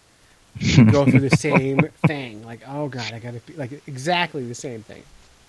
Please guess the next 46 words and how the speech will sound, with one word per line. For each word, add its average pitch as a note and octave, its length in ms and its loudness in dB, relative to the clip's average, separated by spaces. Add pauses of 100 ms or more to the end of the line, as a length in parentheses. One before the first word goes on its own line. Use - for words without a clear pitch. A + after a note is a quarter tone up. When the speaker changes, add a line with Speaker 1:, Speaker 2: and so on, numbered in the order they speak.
(140)
Speaker 2:
Mm-hmm. B2 580 8
Speaker 1:
I, D3+ 160 -2
I, D3+ 120 -6 (320)
when D#3 100 -4
I - 20 0
read D#3 180 0
this, D3 140 -8 (140)
all E3 160 0
I F3 60 2
could D#3 140 -6
think C#3+ 160 -6
about B2+ 260 -4
is B2 120 -12
that A#2 260 -10
poor B2 240 -12
fish. - 500 -16 (920)
Um, A2+ 320 -14 (680)
Speaker 2:
<laughs> - 720 4
Speaker 1:
which C3 140 -2
is, - 160 0 (300)
I D3+ 80 0
know, D3 120 4
it's, - 240 0
it's C#3+ 140 0
Speaker 2:
Pe-, C#3+ 120 8
Speaker 1:
silly. D3 360 0
Speaker 2:
peeing D3 320 8
in C3+ 100 8
his B2 160 6
own B2+ 240 6
little B2+ 180 4
pool. G#2 520 6
Speaker 1:
Yep, E3 320 2
I'm D3+ 140 0
in F#3 140 2
my D3 140 2
own F#3 300 2
pool F3 280 -4
of E3 80 -8
pee. D#3 180 -2
It's C3+ 100 -4
like E3+ 140 -4
peeing G3 180 0
in E3+ 80 0
the D3 60 0
bathtub. A#2+ 500 -4